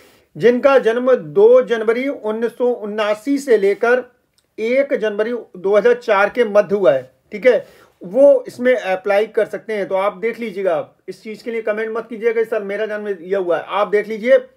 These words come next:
दो जनवरी उन्नीस सौ उन्नासी से लेकर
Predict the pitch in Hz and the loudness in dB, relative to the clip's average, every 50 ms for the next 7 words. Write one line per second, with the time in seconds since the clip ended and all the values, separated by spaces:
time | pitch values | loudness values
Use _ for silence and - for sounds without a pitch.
0 | _ _ - 156 196 220 226 202 208 202 196 214 220 240 247 262 240 - - 196 | _ _ -4 2 4 4 4 4 2 -2 0 0 0 0 -2 -6 -6 -8 -10 -12
1 | 214 214 214 233 226 - - 240 240 240 233 - _ _ _ _ _ _ _ - | -12 -10 -10 -10 -8 -2 2 4 4 4 2 0 _ _ _ _ _ _ _ -6
2 | 214 220 220 226 220 226 220 220 - 285 269 254 - 226 202 190 190 190 190 - | -6 -4 -4 -2 -2 -4 -4 -2 -2 -4 -2 2 2 2 2 2 0 0 0 0
3 | 220 247 247 | 0 2 0